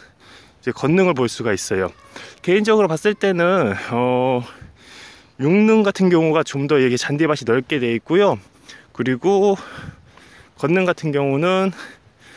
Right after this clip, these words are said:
이렇게 건-, 이러한 모습으로 현재 있는 것을 볼 수 있습니다. 어, 아쉽게도 이제 눈이 내리지 않아서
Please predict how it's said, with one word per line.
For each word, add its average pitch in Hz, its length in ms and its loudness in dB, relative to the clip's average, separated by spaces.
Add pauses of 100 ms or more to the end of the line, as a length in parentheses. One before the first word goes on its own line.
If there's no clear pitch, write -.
(160)
이렇게 135 240 -2
건-, 139 240 -6 (480)
이러한 170 300 2
모습으로 123 420 0
현재 185 300 -6
있는 127 200 -4
것을 117 200 -8
볼 110 120 -8
수 - 140 -12
있습니다. 95 640 -10 (560)
어, 123 260 -2 (120)
아쉽게도 196 480 -2
이제 160 140 -2
눈이 190 280 -2
내리지 165 320 -4
않아서 131 640 -2